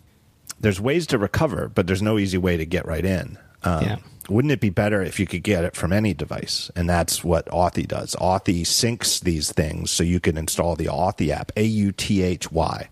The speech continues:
Speaker 1: Um, and then you could have, you know, you can get the s-, and you can get the same codes on multiple devices. So I'm
Speaker 2: Yeah.
Speaker 1: in the midst of moving everything from Google Authenticator to Authy for that reason.
Speaker 2: I use one password for passwords, and they now have, uh,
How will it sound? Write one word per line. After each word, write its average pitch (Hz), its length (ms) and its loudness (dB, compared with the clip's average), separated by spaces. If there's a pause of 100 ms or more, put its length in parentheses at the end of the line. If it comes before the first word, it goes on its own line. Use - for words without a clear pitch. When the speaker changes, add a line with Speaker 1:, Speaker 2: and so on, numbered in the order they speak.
(760)
Speaker 1:
Um, 82 420 0 (920)
and 101 120 -2
then 98 120 -2
you 92 80 -2
could 85 140 -4
have, 82 360 -2
you 104 60 -2
know, 78 80 0
you 78 120 -4
can 90 120 -4 (100)
get 90 160 2
the - 60 -6
s-, - 140 -2
and 101 180 2
you 101 80 2
can 95 120 -2
get 90 140 2
the - 80 -6
same 98 200 0
codes 90 320 0
on 78 120 -4
multiple 78 340 0
devices. - 580 -4 (680)
So 85 140 0
I'm 98 200 2
Speaker 2:
Yeah. 107 60 6
Speaker 1:
in 95 80 -2
the 82 80 -2
midst 98 400 0
of - 280 -4 (320)
moving 87 320 2
everything 80 360 -2
from - 160 -6
Google 78 260 -2
Authenticator 73 720 -2
to - 160 -4
Authy 110 340 -2
for - 160 -6
that 113 200 -2
reason. - 320 -10 (560)
Speaker 2:
I 127 80 2
use 175 320 2
one 131 160 2
password 127 500 0
for 123 160 -4
passwords, 123 540 -2
and 123 80 0
they 123 80 2
now 123 240 2
have, 123 540 -2
uh, - 360 -2